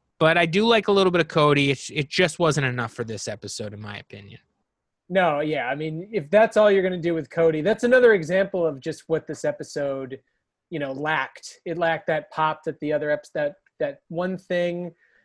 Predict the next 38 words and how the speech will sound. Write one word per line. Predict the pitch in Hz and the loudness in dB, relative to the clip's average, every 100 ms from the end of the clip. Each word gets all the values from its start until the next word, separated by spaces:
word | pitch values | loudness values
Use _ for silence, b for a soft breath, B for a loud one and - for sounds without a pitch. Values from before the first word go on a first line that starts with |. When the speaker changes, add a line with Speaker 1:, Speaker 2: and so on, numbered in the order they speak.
| _ | _
Speaker 2:
that | 143 147 143 143 185 | -2 -2 -2 -6 -8
you | 156 | -10
can | 160 | -6
get | 156 | -4
excited | 151 - 160 151 151 | -4 -4 -2 -2 -4
about | 139 147 147 147 | -6 -4 -4 -6
that's | 143 123 | -8 -14
present | _ - 151 139 147 | _ -4 -4 -4 -10
in | 143 | -12
the | 143 | -8
episode. | 143 147 139 156 147 147 | -10 -10 -10 -4 -2 -2
And | 143 135 | -6 -10
Cody | - 180 208 196 | 0 2 2 2
is | 170 | 0
always | 165 160 180 170 | 0 0 -2 -4
a | |
good | 170 175 | -4 0
laugh, | 175 180 190 - _ _ _ _ _ _ | 0 2 0 -4 _ _ _ _ _ _
and, | 135 143 139 139 131 - - | -12 -10 -10 -10 -14 -20 -14
you | 151 | -12
know, | 135 | -10
he | 135 | -8
doesn't | 139 135 | -8 -10
show | - 151 147 | -6 -2 -2
up | 143 | -2
at | 139 | -2
all. | 160 160 | 2 2
So | 151 151 | -2 -8
then | 139 139 | -8 -10
everybody | 139 143 143 | -10 -8 -4
else | 147 151 - | -4 -6 -12
just | 131 - | -20 -16
kinda, | 135 131 131 127 _ _ _ _ _ _ _ - | -14 -12 -14 -16 _ _ _ _ _ _ _ -14
you | |
know, | 135 | -12
is | 135 127 | -10 -12
a | |
downer. | 120 139 151 147 104 | -10 -8 -8 -10 -12